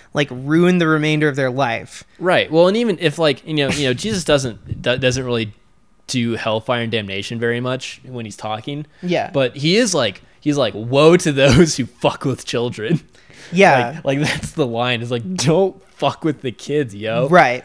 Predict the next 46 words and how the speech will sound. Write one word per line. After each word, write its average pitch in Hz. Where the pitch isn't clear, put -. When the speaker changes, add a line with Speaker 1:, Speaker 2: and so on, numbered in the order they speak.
Speaker 1:
Well, 262
and, 269
like, 262
you 262
know, 262
I 233
think -
the, 196
the 175
thing 254
is 185
we 165
can, 160
we 170
can 185
kind 269
of, 160
like, 139
go 156
back 147
and 156
forth 151
on, 147
on 151
the 143
Bible, 151
uh, 175
'cause 196
I 202
feel 269
like, 185
um, 143
you 202
know, 208
there's 185
a, -
there's 202
so 311
many 208
people 151
out 156
there 147
nowadays 147
that 147
are 135
like, 131